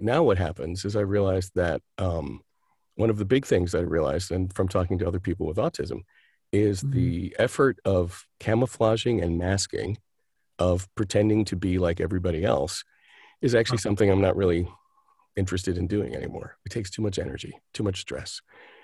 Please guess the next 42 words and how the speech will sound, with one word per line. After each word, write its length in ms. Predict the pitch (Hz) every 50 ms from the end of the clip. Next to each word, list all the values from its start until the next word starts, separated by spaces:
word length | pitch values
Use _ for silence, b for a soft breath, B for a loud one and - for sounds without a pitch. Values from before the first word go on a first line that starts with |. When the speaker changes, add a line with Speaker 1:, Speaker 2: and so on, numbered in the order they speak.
| B B B B
Speaker 1:
And, 480 | - 101 98 98 95 95 95 95 101 -
and 160 | - 95 98 98
that's, 300 | 95 95 92 - - - _ -
that's 180 | 101 101 -
been 140 | - 95 85
a 60 | 82
big 180 | - - 64 -
change 260 | - - 64 64 -
in 80 | - -
life 200 | - - 60 - _
too. 200 | - - - 82 - _ _ _ _ _ _ _ _ _ _ _ _ _ _ _ _
Speaker 2:
So 340 | _ _ 165 160 156 - - _ _
this 220 | 156 170 175 -
is 120 | 190 151 165
interesting 340 | 165 151 165 139 - 147
because 380 | 127 131 127 - 147 127 120 -
so 160 | - - 165 156
much 320 | 147 143 143 139 - -
about 400 | - 131 120 110 107 104 - - -
what 220 | - 135 139 135
I've 220 | 123 127 135 131 123
learned 340 | 117 110 107 107 104 98
by 140 | - - -
hosting 320 | 117 117 113 - - 117 104
this 180 | 104 104 - - -
podcast 680 | 123 110 120 120 - - 101 101 95 101 - - - - _ _ _ _ _ _ _ _ _ _ _ _
is 600 | - 131 127 117 113 110 107 107 107 - - - _
that, 180 | - 139 127 - _ _ _ _ _ _ _ _ _ _ _ _
that 200 | - 123 117 -
caregivers, 640 | - - 180 190 190 170 143 135 113 117 113 110 117
especially 360 | 113 - - 135 131 - 123
with 120 | 113 -
children, 360 | - - 214 220 - 147 131 123
there's, 200 | 120 120 120 131
there's 260 | 151 151 143 139 127 127 - -
so 220 | - - - 190 185
much 220 | 180 180 175 180 -
they 100 | 165 156
need 180 | 156 151 139 -
to 80 | - 113
learn 360 | 120 120 127 127 127 123 120 127
about 420 | 110 104 113 101 101 101 101 110